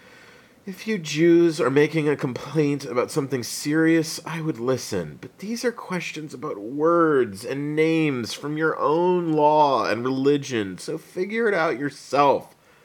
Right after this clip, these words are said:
I'm not getting involved." So the mob took the synagogue leader, who had continued to allow Paul to teach,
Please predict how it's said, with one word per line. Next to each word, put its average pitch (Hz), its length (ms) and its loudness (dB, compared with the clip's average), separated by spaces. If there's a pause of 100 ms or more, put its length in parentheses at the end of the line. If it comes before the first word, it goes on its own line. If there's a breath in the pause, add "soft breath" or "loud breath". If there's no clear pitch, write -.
(140 soft breath)
I'm 131 180 -4
not 160 320 2
getting 139 320 0
involved." 117 760 -2 (520 soft breath)
So 123 240 4
the 131 80 -2
mob 151 480 2 (140)
took - 240 -4
the 143 80 -6
synagogue 110 560 0
leader, 80 360 -4
who 92 160 -4
had 87 100 -4
continued 117 520 -10
to 101 120 -4
allow 101 280 2
Paul 110 260 -2
to - 100 -16
teach, - 420 -12